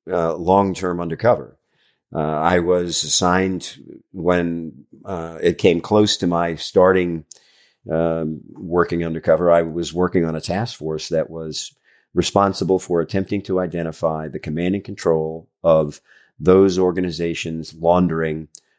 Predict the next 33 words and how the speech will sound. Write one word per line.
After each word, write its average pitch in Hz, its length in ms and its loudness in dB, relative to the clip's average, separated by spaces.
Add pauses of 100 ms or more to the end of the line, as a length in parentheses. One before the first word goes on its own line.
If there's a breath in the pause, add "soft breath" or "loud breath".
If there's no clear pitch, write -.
for - 160 -4
the 87 80 6
Medellin 87 500 0
cartel, 78 560 -4 (480)
and 87 160 4
to 87 80 -6
try 90 300 2
to 82 100 -10
take 87 320 2
out 85 360 0
the 76 120 -8
money 85 260 0
launderers 78 800 -4
and 87 140 0
as 80 100 -4
much 85 220 -4
of 80 80 -8
the 80 160 -4
assets 78 400 -8
as 76 120 -14
we 80 100 -10
possibly 76 500 -8
could. 78 320 -2 (720 soft breath)
And 101 140 4
as 98 200 2
we 95 120 -4
tried 120 300 4
to 107 60 -4
do 117 220 -2
that, 92 260 -2
and 95 160 -6
we 95 120 -4
were, 90 540 -4